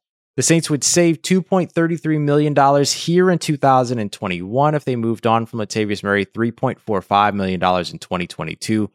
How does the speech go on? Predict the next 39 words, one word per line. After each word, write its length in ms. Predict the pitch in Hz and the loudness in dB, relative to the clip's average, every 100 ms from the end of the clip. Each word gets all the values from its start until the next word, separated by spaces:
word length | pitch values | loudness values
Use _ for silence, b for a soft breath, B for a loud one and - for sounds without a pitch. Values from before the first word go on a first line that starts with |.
| _ _ | _ _
where 120 | 101 | -4
they're 140 | 98 95 | -2 0
already 240 | 98 92 | 0 0
thirty-five 580 | 87 98 90 85 90 87 | -2 -2 -2 0 0 0
million 240 | 87 82 | -2 -2
dollars 320 | 80 82 82 87 | 0 0 -2 -4
over 140 | 78 | -8
the 80 | - | -4
salary 380 | 95 95 95 92 | 0 0 0 -2
cap. 300 | 95 92 - _ _ | -2 -2 -4 _ _
So 120 | - 135 | -4 -4
it 120 | 110 | 0
wouldn't 320 | 156 190 160 | 0 0 -2
be 200 | 135 131 | 0 0
the 120 | 120 | 2
most 580 | 107 104 107 - - - _ _ _ _ _ _ _ _ _ _ - | 2 2 2 0 -4 -8 _ _ _ _ _ _ _ _ _ _ -2
uneconomical 1000 | 131 147 151 135 127 104 101 120 117 101 | 0 2 0 -4 -4 -2 0 0 -2 -4
decision 580 | 87 85 80 - - 110 _ - | -4 -4 -6 -8 -12 -14 _ -4
to 100 | 120 | 0
make 260 | 98 90 - | 2 0 -2
to 100 | 107 | -2
move 220 | 95 85 | -2 0
on 220 | 90 90 | 0 0
from 160 | 87 87 | -2 -6
Latavius 540 | 80 87 78 76 - | -6 -4 -4 -4 -6
Murray. 260 | 55 57 - _ _ | -6 -6 -8 _ _
He 80 | 107 | 0
also 220 | 107 120 | 0 0
had 160 | 98 92 | -2 -4
the 80 | 90 | -4
fumble 520 | - 110 135 156 - _ | 0 0 2 -2 -4 _
in 180 | 131 127 | -2 0
this 180 | 139 - | 0 0
game, 200 | 139 131 | 0 -2
which 120 | 117 | -4
is 120 | 101 - | -6 -6
uncharacteristic 840 | 127 - 143 131 123 131 - 139 | -4 0 0 2 0 0 0 0
of 120 | 131 | 0
him. 120 | 127 | 0